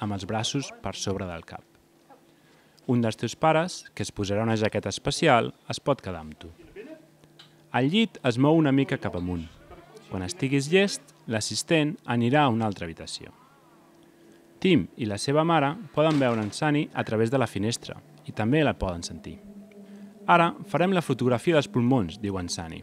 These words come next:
El llit es mou dintre de l'escàner. Sentiràs clarament quins exercicis has de fer. Quan l'assistent faci la fotografia, tu no t'hauràs de moure gens ni mica,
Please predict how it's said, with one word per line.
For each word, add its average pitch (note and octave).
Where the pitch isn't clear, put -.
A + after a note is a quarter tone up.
El F#2
llit F3+
es F#2+
mou B2+
dintre B2+
de A#2+
l'escàner. B2
Sentiràs C#3+
clarament B2+
quins B2
exercicis A2
has D#2+
de -
fer. -
Quan G#2
l'assistent G#2+
faci G#2
la G2+
fotografia, B2+
tu A3
no C3+
t'hauràs B2+
de A#2+
moure D3+
gens D#3+
ni B2+
mica, F#2